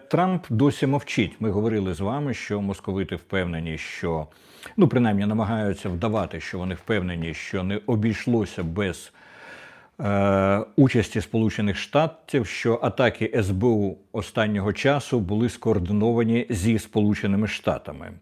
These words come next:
Трамп справді мовчить. Він же ж висловлюється з будь-якого приводу, але з приводу цих атак він не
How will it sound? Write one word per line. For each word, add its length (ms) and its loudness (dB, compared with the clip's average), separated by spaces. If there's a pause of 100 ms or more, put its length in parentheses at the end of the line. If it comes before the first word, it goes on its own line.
(100)
Трамп 280 0
справді 800 4
мовчить. 720 -2 (100)
Він 300 -4
же 200 -2
ж 260 -10
висловлюється 760 0
з 60 -4
будь-якого 580 2
приводу, 460 -2
але 200 -2
з 60 -10
приводу 460 -4
цих 260 -6
атак 460 -4
він 460 -2
не 380 -4